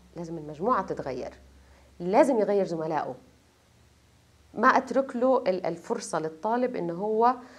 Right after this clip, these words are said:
آه، يصير الآمر الحاكم الناهي في المجموعة. لا، لازم أغيره من مكانه عشان يحس إنه هو، لا، في، في كل مرة هو مجموعة، مجموعة مختلفة. فما حيصير فيه الاستبداد اللي إحنا بنتكلم عنه. طيب، في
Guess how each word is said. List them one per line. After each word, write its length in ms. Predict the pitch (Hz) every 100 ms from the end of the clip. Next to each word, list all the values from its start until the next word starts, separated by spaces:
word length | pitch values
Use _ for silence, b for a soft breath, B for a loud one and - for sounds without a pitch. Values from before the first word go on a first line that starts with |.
| B B B
آه، 180 | 185 185
يصير 420 | 180 180 175 247
الآمر 480 | 220 - 233 233 185
الحاكم 440 | 180 208 226 233 185
الناهي 400 | 175 202 226 214
في 80 |
المجموعة. 600 | 202 202 151 202 202 131 - - -
لا، 120 | 180 - -
لازم 260 | 185 196 190
أغيره 360 | 160 240 233
من 140 | 190 180
مكانه 460 | 170 196 170 185 330 B B B
عشان 260 | - - 180
يحس 500 | 175 - 262 - -
إنه 140 | 170 175
هو، 340 | 196 214 214 214 B B B
لا، 140 | 202
في، 520 | - - 151 139 -
في 140 | - 180
كل 160 | 247
مرة 240 | 254 262 254
هو 200 | 254 240
مجموعة، 440 | 240 233 247 214 - -
مجموعة 260 | 208 254
مختلفة. 460 | 254 240 220 156 - - _ _ _ _ _ _ _ _ _ -
فما 240 | 196 202
حيصير 320 | 214 202 214
فيه 160 | 208 208
الاستبداد 560 | - - - 143 170
اللي 120 | 139 139
إحنا 120 | 143
بنتكلم 380 | 143 - 135 -
عنه. 140 | - - - B B B B B B B _
طيب، 280 | 254 185 180
في 120 | -